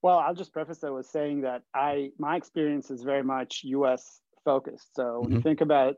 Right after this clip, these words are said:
Speaker 1: some of the regulated industries like mortgage or healthcare that we've been, uh, closer to, uh, those are in some ways,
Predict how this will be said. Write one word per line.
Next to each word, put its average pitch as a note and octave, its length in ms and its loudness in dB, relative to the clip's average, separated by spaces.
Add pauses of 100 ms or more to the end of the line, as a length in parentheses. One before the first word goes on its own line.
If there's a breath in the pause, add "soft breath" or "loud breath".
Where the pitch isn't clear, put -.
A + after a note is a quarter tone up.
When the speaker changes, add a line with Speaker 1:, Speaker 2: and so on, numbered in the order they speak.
(140)
Speaker 1:
some D3+ 200 0
of D3 80 2
the C3+ 60 0
regulated C3+ 460 2
industries C3 500 -2
like A#2 160 -6
mortgage C3+ 460 0
or A#2 80 -4
healthcare C3 380 0
that A2+ 100 -8
we've C#3+ 180 0
been, B2+ 240 0 (420)
uh, A#2+ 200 0
closer C#3+ 480 0
to, A#2+ 420 -6
uh, B2+ 280 0
those C#3+ 360 2
are B2+ 320 0
in C3 120 -10
some C3+ 200 0
ways, B2 380 -4